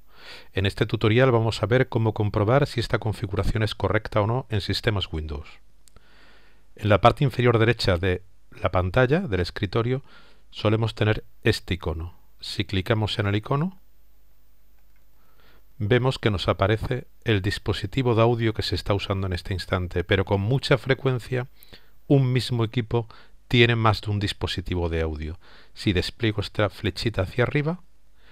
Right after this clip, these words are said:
veré que en este caso concreto este equipo tiene uno, dos, tres y cuatro. En este caso estoy utilizando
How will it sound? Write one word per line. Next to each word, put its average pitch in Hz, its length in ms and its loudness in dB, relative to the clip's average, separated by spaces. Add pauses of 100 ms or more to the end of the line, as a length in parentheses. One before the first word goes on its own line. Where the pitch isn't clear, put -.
(320)
veré 104 340 2
que - 80 -2
en 101 60 0
este - 400 -4
caso - 260 0
concreto 127 640 0
este - 260 -2
equipo 110 340 -2
tiene 113 360 0 (800)
uno, 123 500 2
dos, 107 500 0 (120)
tres 101 480 0
y 98 120 -4
cuatro. 80 500 -4 (1040)
En 110 180 0
este 110 260 0
caso 175 500 2
estoy 104 300 -2
utilizando 131 720 -2